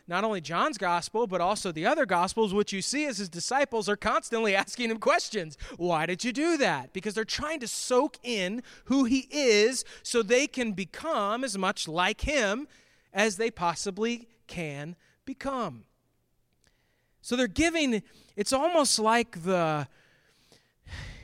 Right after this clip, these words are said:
it's almost like the text between the lines. Uh, I'm, I'm a big, I'm a big fan of music, as you know, most of you know. You can see I, I play in the band and sing some, and, and I really enjoy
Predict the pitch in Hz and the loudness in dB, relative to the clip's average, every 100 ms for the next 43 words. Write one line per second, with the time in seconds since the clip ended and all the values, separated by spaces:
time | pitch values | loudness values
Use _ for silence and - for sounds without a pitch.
0 | - 185 202 277 330 339 285 214 214 247 | -10 -4 0 2 4 4 2 2 4 2
1 | 208 190 - 247 247 - 196 - - 226 | 2 -2 0 0 0 -4 -6 -6 -2 -2
2 | 226 208 185 170 160 143 117 - - - | -2 -2 -2 -2 -4 -6 -10 -16 -14 -16
3 | _ _ _ _ _ _ _ _ _ _ | _ _ _ _ _ _ _ _ _ _
4 | _ - - - 160 156 156 185 190 185 | _ -20 -20 -8 -2 -2 0 -4 -2 -2
5 | 185 156 185 180 165 147 - - _ _ | -2 -2 -4 -2 -6 -8 -18 -20 _ _
6 | 156 135 175 151 175 156 131 - 143 170 | -14 -4 -4 -2 0 0 -4 -6 0 0
7 | 151 170 - 151 139 131 123 - - - | 2 -2 -4 -10 -8 -6 -8 -12 -16 -20
8 | _ 127 123 135 - 131 135 139 160 143 | _ -16 -10 -8 -8 -6 -6 -2 0 -2
9 | 120 135 123 139 131 - 160 147 143 139 | -6 -10 -10 -10 -16 -8 -4 -2 -4 -6
10 | 147 147 - 170 180 175 180 151 - - | -8 -8 -8 -8 -6 -4 -4 -8 -12 -20
11 | - - 151 151 147 143 190 196 175 131 | -20 -10 -6 -4 -2 0 4 4 2 0
12 | 180 180 190 | 4 4 4